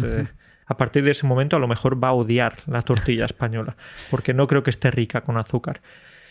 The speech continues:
Speaker 1: Entonces, eh, sería una estafa, sí, sí, sí.
Speaker 2: Bueno,
Speaker 1: ¿Piensas lo
Speaker 2: sí.
Speaker 1: mismo, Roy?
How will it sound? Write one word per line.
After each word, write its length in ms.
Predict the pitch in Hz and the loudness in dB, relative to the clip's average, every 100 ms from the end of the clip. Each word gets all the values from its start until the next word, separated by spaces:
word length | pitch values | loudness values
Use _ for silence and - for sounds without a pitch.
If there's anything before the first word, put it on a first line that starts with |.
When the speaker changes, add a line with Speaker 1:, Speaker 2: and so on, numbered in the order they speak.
| _ - | _ -4
Speaker 1:
Entonces, 800 | 165 139 135 196 196 220 220 - | -2 0 2 0 2 0 0 -4
eh, 300 | 160 143 131 123 | -2 0 0 -2
sería 260 | - 185 | 0 2
una 100 | 180 | 2
estafa, 440 | 135 - 110 131 120 | 0 -2 -6 -6 -6
sí, 200 | - 156 | -2 0
sí, 100 | 147 | 0
sí. 180 | - 143 _ _ _ _ _ | -4 -10 _ _ _ _ _
Speaker 2:
Bueno, 220 | 143 131 131 | 0 2 4
Speaker 1:
¿Piensas 120 | 165 | 4
lo 60 | 151 | 4
Speaker 2:
sí. 40 | |
Speaker 1:
mismo, 240 | 170 180 185 | 4 2 2
Roy? 240 | 190 226 | 2 0